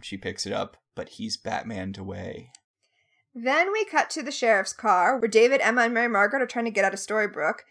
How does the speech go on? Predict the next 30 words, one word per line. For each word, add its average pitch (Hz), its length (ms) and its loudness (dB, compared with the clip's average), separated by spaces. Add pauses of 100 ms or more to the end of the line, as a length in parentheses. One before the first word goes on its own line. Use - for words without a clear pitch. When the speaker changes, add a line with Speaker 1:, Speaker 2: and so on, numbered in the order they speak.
(220)
Speaker 2:
And 247 320 6
Mary 302 280 4
Margaret 311 420 2
classistly 269 840 2
says, 202 540 6 (540)
"We, 302 240 -6
we're 311 100 -4
not 587 240 10
gonna 302 240 4
run 269 480 12
from 233 160 2
our 208 180 6
wine 254 680 8
steward." 170 760 0 (1080)
Speaker 1:
Yeah. 101 1000 0 (1080)
Speaker 2:
But 370 100 6
it's 415 120 4
okay, 330 220 6
she's 269 160 -6
immediately 294 400 0
punished 240 420 0
because 247 400 0
they 254 160 4
hit 269 260 4
a 254 140 6
wall 262 320 8
at 240 80 6
the 240 60 -2
town 247 360 4
line. 214 440 0